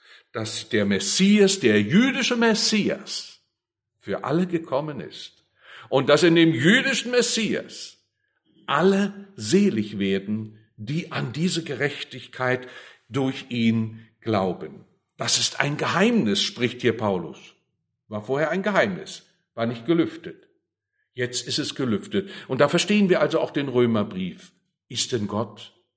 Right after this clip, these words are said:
nur der Judengott? Ist er nicht auch der Heidengott? Selbstverständlich auch der Heidengott. Gott allein macht alles. Er macht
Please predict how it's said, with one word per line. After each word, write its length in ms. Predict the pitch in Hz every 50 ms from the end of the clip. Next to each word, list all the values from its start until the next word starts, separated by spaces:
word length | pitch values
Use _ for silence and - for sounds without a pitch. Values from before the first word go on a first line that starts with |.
| _ _ _ _ _
nur 140 | 113 117 113
der 100 | 98 95
Judengott? 760 | 87 101 110 127 135 147 139 170 170 170 - - - _ -
Ist 80 | - -
er 80 | 120
nicht 140 | 113 113 -
auch 100 | 90 -
der 160 | - - -
Heidengott? 460 | 107 101 101 110 127 135 147 151 - - - _
Selbstverständlich 640 | - 135 139 - - 160 - 190 196 190 214 -
auch 80 | 185 -
der 140 | - 190 190
Heidengott. 640 | 202 208 208 180 127 98 85 - - - - - _ _ _ _ _ _ _ _ _ _ _ _ _ _ _ _ _ _ _ _ _ _ _ _ _ _ _ _ _ _ _ _ _ _ _ - - - - - - - - 123
Gott 460 | 117 180 202 - - - - - - - - - _
allein 720 | - 147 151 165 170 180 202 196 135 101 - - - - - _ _
macht 580 | - 110 120 131 151 - - - - - - - -
alles. 800 | 127 135 151 135 101 - - - - - - - - - - _ _ _ _ _ _ _ _ _ _ _ _ _ _ _ _ _ _ _ _ _ _ _ - - _ _ _ -
Er 440 | 156 160 180 190 190 196 196 190 185 - - 190
macht 640 | 110 117 131 156 - - - - - - - -